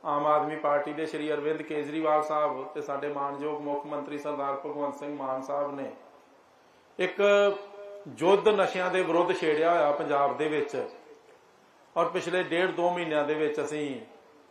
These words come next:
ਬੜੀ ਕੋਸ਼ਿਸ਼ ਦੇ ਵਿੱਚ ਹਾਂ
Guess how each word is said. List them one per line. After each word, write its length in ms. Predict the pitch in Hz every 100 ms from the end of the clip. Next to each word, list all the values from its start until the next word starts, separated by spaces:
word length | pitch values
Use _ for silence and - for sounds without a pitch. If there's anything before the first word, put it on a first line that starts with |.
| -
ਬੜੀ 600 | 147 170 175 170 165 156 - - - -
ਕੋਸ਼ਿਸ਼ 460 | 165 160 175 165 165 160 160 151 - 202
ਦੇ 180 | 160
ਵਿੱਚ 280 | 151 143 -
ਹਾਂ 180 | 151 123